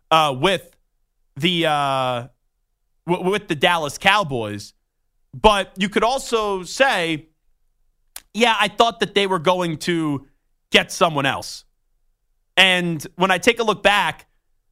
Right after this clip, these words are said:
and you thought that it was gonna be Ben Johnson, yeah, it is disappointing that they didn't get Ben Johnson.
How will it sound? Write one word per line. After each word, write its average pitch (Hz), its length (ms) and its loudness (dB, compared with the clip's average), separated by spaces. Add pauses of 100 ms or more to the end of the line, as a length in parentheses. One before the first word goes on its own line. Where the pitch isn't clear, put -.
(580)
and 185 160 4
you 185 100 2
thought 214 360 0
that 196 100 4
it 190 60 -2
was 165 120 -2
gonna 185 140 -2
be 175 100 -4
Ben 165 240 0
Johnson, 165 640 0 (1120)
yeah, 240 400 0 (1040)
it 240 160 2
is 240 420 0
disappointing 214 1000 -4 (720)
that 185 580 0 (560)
they 202 240 0
didn't 208 480 -2
get 233 280 -2
Ben 147 240 0
Johnson. 107 540 -8